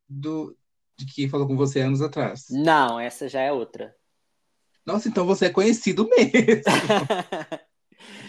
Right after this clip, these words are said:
Speaker 2: E aí ela já falou, "E, e, é, quão distante isso é de São Paulo?" Aí eu falei, "Não, é, não é tão distante, é, eu posso te ajudar com alguma coisa e tal?" Ela falou, "Então,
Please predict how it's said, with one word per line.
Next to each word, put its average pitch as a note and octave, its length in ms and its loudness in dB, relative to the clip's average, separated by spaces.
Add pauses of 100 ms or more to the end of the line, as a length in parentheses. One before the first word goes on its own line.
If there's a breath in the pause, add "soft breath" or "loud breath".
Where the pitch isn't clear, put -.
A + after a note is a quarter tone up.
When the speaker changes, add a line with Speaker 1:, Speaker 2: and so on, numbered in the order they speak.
(200 loud breath)
Speaker 2:
E C#3+ 200 -2
aí C#3+ 440 0
ela E3 360 0
já D#3+ 160 -6
falou, C#3+ 360 -6
"E, E3 180 -14 (560)
e, C#3+ 560 -8 (240)
é, B2 460 -4
quão G3+ 180 -8
distante E3+ 420 -8
isso - 140 -8
é C3+ 60 -4
de B2 100 -14
São C3 180 -14
Paulo?" F3+ 460 4
Aí D3 80 0
eu D3 60 -6
falei, D#3+ 240 -10
"Não, C#3 680 -10
é, C3 500 -10 (760)
não D3 160 -4
é E3 100 -2
tão E3 260 -4
distante, F3+ 1080 -8
é, B2 720 -6 (840)
eu C3 120 -8
posso D#3+ 220 0
te E3+ 60 -2
ajudar C#3 320 -2
com - 120 -4
alguma B2+ 300 -6
coisa E3+ 520 -6
e D#3 40 -16
tal?" E3 280 -6
Ela D#3 160 -6
falou, D#3 200 -12
"Então, C3+ 400 -8